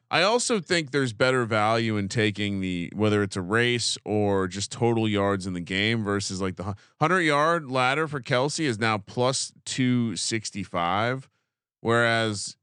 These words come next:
you can get plus three ten for him, him to have the most yards in the game, and I think that's, that's a better bet at that point. Um, but, but Isaiah Pacheco in the passing game, especially if you think there's a chance they're falling behind, uh, this team does not blitz a lot, uh,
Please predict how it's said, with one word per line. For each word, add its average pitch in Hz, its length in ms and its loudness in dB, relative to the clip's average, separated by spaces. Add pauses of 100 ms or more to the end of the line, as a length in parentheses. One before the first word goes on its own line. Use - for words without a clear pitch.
(100)
you 123 160 0
can 123 80 0
get 127 140 2
plus 143 260 0
three 127 220 -2
ten 120 280 0
for 107 140 0
him, 98 280 -2
him 113 220 0
to 107 60 2
have 104 180 0
the 98 60 -4
most 98 260 -2
yards 92 320 0
in 85 80 -10
the 80 60 -8
game, 78 340 -8
and 67 100 -8
I 80 40 -6
think 87 160 -6
that's, 82 200 -6
that's 80 220 -8
a 78 60 -12
better 73 240 -6
bet 73 180 -6
at 69 140 -12
that 64 200 -10
point. 67 300 -12 (600)
Um, 87 360 -2
but, 80 140 0 (100)
but 143 100 2
Isaiah 160 320 2
Pacheco 175 580 0
in 147 200 -2
the 170 80 0
passing 147 480 0
game, 139 260 0
especially 170 560 0
if 139 100 -2
you 131 120 -2
think 131 320 0
there's 120 240 0
a 101 40 -4
chance 120 420 0
they're 110 120 -2
falling 110 400 0
behind, 117 640 -2 (420)
uh, 90 160 -2
this 117 180 0
team 131 260 0
does 107 180 -2
not 117 240 0
blitz 143 240 0
a 151 40 -2
lot, 139 460 2
uh, 98 480 -2